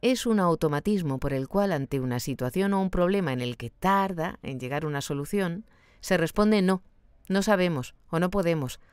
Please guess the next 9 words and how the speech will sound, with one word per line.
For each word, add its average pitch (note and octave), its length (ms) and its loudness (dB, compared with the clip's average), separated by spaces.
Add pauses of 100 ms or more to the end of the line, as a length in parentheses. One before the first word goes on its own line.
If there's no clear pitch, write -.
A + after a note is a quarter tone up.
(180)
sin C3 220 -2
darse A#2 280 -6
un C3+ 40 -2
momento C#3 460 -4
para C3+ 220 -8
pensar. F3+ 480 -6 (800)
La F#3+ 120 6
negación G3 440 4
inmediata G3+ 640 2